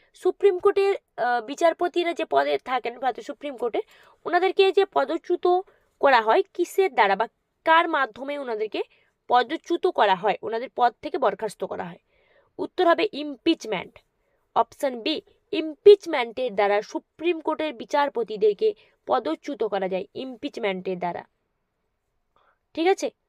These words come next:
পরের প্রশ্ন, ভারতের সুপ্রিম কোর্ট কত সালে প্রতিষ্ঠিত হয়?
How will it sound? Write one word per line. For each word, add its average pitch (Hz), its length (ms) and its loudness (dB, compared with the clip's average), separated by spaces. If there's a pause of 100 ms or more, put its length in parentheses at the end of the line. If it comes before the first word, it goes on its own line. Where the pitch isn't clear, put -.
(240)
পরের 240 260 4
প্রশ্ন, 220 380 -12 (1700)
ভারতের 285 460 2 (580)
সুপ্রিম 370 520 4
কোর্ট - 340 2 (380)
কত 294 420 2
সালে 294 420 0
প্রতিষ্ঠিত 294 800 -6
হয়? 233 300 0